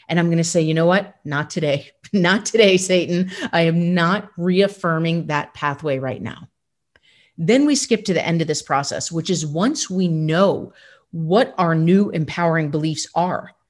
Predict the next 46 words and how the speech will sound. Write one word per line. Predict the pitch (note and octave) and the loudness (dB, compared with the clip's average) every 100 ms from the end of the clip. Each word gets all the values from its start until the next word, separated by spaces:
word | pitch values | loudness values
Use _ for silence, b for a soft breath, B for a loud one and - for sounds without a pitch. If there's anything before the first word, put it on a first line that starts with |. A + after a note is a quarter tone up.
| _ - | _ -6
now | C#4+ | -4
we | B3 | 0
can | |
do | A3 | 2
the | F#3+ F3 | 2 2
opposite. | A#3 A#3+ - C#3+ | 0 0 -2 -4
Now | D#3 F#3+ D#4 | 0 0 0
we | C#4+ | -2
can | F#3+ E3 | -4 -6
consciously | D3+ - D4 F4+ G#3 - D#3+ | -8 -4 -4 -2 -4 -4 -6
choose | - D#3+ C#3 | -4 -4 -6
to | C#3+ | -6
ruminate | D3 C#3+ C3+ A#2+ | -4 -4 -4 -6
them. | A#2 F#2+ E3 B B - | -8 -10 -14 B B 2
Now | F3+ A3+ D4 | 4 4 2
we | C#4+ G3+ | 0 0
can | G#3 G#3 | 0 2
use | A#3 A3+ | 2 2
that | G3+ F3 | 0 0
trigger | - - D4 D4+ D#3+ | -8 -6 -4 0 -2
of, | - E3+ D#3+ D3+ B B B B - | 2 2 2 0 B B B B -2
I | F#3+ | 2
looked | F#3 B3+ C4 | 4 4 4
in | A3 | 4
the | G3+ | 6
mirror | A3+ A3+ | 6 4
and | F3+ | 4
I | E3 | 0
felt | - - A#3 A#3 | -2 0 0 4
that | F#3+ D#3 - | 2 0 0
flash. | F#3+ D3 - | 0 0 -2
I | D3 | -8
felt | - - A#3+ A#3+ | -4 0 2 2
that | G3+ E3 | 0 0
moment | F3+ F#3+ E3+ | 2 2 2
of, | D#3 C#3+ - _ - | 0 -2 -10 _ 0
"Oh, | F#3+ | 2
I | E3+ | 2
can't | G3+ F#3 | 0 0
believe | F#3 E3+ | 0 4
I | |
let | E3 E3 | 4 2
myself | D#3 - E3 | 0 -2 0
get | - G3 | 0 2
that | D#3+ C3+ | 2 0
way." | C#3 C3+ | -2 -4